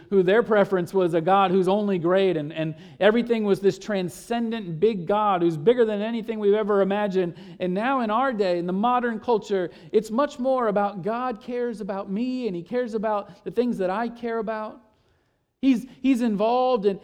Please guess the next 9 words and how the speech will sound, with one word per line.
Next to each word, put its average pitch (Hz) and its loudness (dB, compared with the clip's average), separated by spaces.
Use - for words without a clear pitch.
in 202 0
everything 254 0
that 208 2
I'm 208 -2
doing, 254 -2
and, 165 -6
and, 190 0
uh, 180 4
he, 220 0